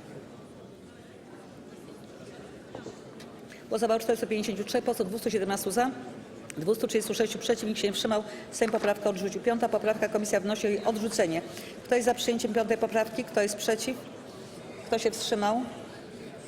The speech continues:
Dziękuję.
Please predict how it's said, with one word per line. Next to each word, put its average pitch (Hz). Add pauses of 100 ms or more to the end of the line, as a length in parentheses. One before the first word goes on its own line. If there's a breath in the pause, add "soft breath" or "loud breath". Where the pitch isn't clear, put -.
(1900)
Dziękuję. 226